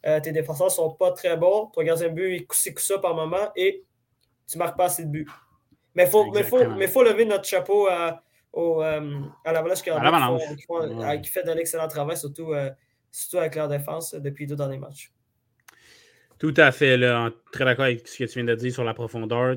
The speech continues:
Speaker 2: C'est, c'est même sur papier, celle de l'Avalanche ne paraît pas, euh, si, autant, si dominante que ça par rapport à celle des Oilers. Quand tu regardes leur, leur production, ça se voit, là, tu sais, on a très peu de, de participation offensive, euh, dans le, le bottom six,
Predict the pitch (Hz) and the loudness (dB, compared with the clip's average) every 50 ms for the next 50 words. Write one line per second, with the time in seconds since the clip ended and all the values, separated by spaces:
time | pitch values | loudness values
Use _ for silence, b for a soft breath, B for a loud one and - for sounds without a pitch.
0 | 127 127 _ - - 120 110 110 107 107 104 b b b b b - - 135 135 | -4 -10 _ -12 -8 -6 -4 -4 -4 -6 -8 b b b b b -8 -4 0 0
1 | 156 160 - - - 151 131 - - 135 117 - - 147 151 160 151 139 - 131 | 0 0 -2 -4 -6 -6 -2 0 0 0 0 0 -2 0 2 2 2 2 0 0
2 | 127 127 123 120 117 123 135 143 127 - 135 113 117 123 110 117 117 113 - 139 | 2 2 2 0 0 -2 -4 -4 -6 -6 -6 -4 -4 -4 -2 -2 -4 -4 -2 0
3 | 135 139 143 135 123 123 - 127 117 110 110 107 107 107 117 - _ _ _ _ | 0 0 0 -2 -4 -8 -8 -6 -4 -4 -4 -4 -6 -8 -10 -14 _ _ _ _
4 | _ - - - - - - - - - _ _ _ _ _ _ _ _ _ _ | _ -18 -16 -14 -14 -14 -14 -16 -18 -20 _ _ _ _ _ _ _ _ _ _
5 | - 165 147 143 135 135 - 147 143 139 135 127 123 120 123 127 - b b b | 0 0 0 0 -2 -2 0 0 2 2 2 0 -2 -6 -12 -16 -20 b b b
6 | b - - - 175 143 135 160 151 143 143 151 160 151 - 139 123 - 160 151 | b -12 -10 -8 -4 0 0 2 2 2 0 0 -2 -2 -2 -4 -2 -2 -2 0
7 | - 127 117 - - 143 135 - - 127 120 117 113 113 113 123 151 147 127 b | 0 0 0 0 0 -2 -4 -4 -4 -4 -2 -2 0 0 0 0 -2 -2 -4 b
8 | b b b b b b b b b - 113 110 120 117 120 131 143 135 123 117 | b b b b b b b b b -12 -8 -6 -4 -2 -2 -2 0 0 0 0
9 | 113 117 113 113 - - 123 117 113 - - - 139 139 139 131 127 - 117 110 | 0 0 -2 -2 -2 -4 -4 -4 -6 -8 -10 -8 -6 -6 -4 -6 -6 -6 -6 -6
10 | 104 110 117 127 127 123 120 113 113 - 123 120 120 117 117 113 113 _ _ b | -6 -6 -4 -2 0 0 0 -2 -4 -4 -4 -4 -2 -2 -4 -4 -6 _ _ b
11 | b b b b b b b - - - 156 143 - 156 151 135 127 117 113 113 | b b b b b b b -12 -4 -2 -2 -2 0 -2 -2 0 4 4 4 4
12 | 113 113 - 127 117 - - - - 123 117 - - 135 123 - - 117 113 110 | 2 0 -4 -4 -6 -6 -8 -6 -6 -4 -4 -4 -4 -6 -6 -4 -6 -6 -6 -6
13 | - - 135 135 127 120 117 113 110 110 110 113 110 110 110 110 107 107 104 101 | -8 -8 -8 -6 -2 -2 0 0 0 -2 -4 -4 -6 -6 -6 -6 -8 -8 -10 -10
14 | 101 101 101 107 113 113 113 113 - - 131 | -12 -12 -10 -8 -6 -6 -6 -8 -8 -10 -10